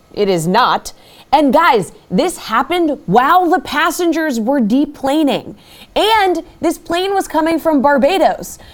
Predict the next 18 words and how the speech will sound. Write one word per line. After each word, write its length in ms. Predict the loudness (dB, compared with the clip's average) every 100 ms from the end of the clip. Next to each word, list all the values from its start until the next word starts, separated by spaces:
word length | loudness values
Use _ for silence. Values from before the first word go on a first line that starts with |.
| -10
So 160 | -2 0
these 200 | 0 0
people 360 | -2 0 2
are, 140 | 2 2
like, 260 | 0 -2
probably 340 | 0 0 2 0
at 80 | 0
the 140 | -2
end 160 | 0 2
of 80 |
a 80 | 2
vacation, 1040 | 0 -2 -2 0 0 0 -2 0 0 0
they're 120 | -2 -4
coming 300 | -6 -6 -4
home, 680 | -2 0 0 2 0 0
blah, 180 | 0 0
blah, 160 | 0 -2
blah. 440 | 2 4 2 0